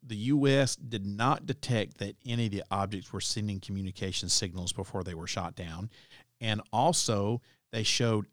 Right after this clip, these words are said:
no signs of self-propulsion or maneuvering capabilities, and they weren't manned. So this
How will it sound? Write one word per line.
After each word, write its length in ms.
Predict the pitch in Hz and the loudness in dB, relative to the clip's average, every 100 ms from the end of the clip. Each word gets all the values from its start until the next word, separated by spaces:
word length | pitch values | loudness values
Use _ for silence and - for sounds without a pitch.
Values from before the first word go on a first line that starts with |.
| - | -10
no 260 | 107 139 | 0 2
signs 460 | 156 139 123 123 117 | 4 4 4 2 0
of 100 | 92 | -2
self-propulsion 1080 | - 98 - - - - 139 165 156 151 147 - _ - | 0 0 -2 -8 -8 2 4 6 4 2 0 -6 _ -2
or 120 | 113 | 0
maneuvering 500 | 101 98 123 117 104 | 2 2 2 2 0
capabilities, 920 | - 107 - 90 139 156 147 139 131 - _ _ _ _ - | -2 -4 -4 4 4 6 4 0 0 -6 _ _ _ _ -2
and 520 | 131 127 131 - - - - | 2 4 2 -4 -16 -12 -2
they 120 | 110 | 0
weren't 300 | 107 101 127 | 2 0 0
manned. 400 | 127 127 80 85 | 2 4 2 -2
So 300 | - 107 98 95 _ _ _ _ _ _ _ _ _ _ _ _ _ - | 0 0 -2 -6 _ _ _ _ _ _ _ _ _ _ _ _ _ 2
this 460 | 135 151 - - | 4 6 4 0